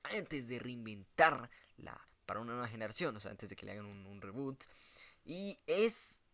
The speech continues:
una película que solo pudo provenir de un miembro de la familia de los Monty Python, ya saben, este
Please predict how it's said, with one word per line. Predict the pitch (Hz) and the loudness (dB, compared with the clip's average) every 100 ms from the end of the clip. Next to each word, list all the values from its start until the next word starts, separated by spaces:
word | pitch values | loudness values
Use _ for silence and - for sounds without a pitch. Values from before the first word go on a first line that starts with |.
| - - | -12 0
una | 180 208 | 4 4
película | 135 113 131 147 - 113 101 101 - - | 6 6 6 2 -2 -2 -2 -2 -6 -14
que | 98 | -4
solo | 120 135 | 0 2
pudo | 139 143 | 2 2
provenir | 127 120 117 127 | 4 4 4 0
de | 127 | 0
un | 123 | 0
miembro | 123 135 143 | 0 4 6
de | 127 | 6
la | 117 | 6
familia | 110 120 131 | 4 6 8
de | 123 | 8
los | 110 110 | 6 2
Monty | 117 113 110 | 0 0 -2
Python, | - 113 117 117 127 | 8 8 8 -2 -2
ya | 101 | -4
saben, | - 98 98 | -6 -8 -8
este | 98 - 98 | -10 -6 -8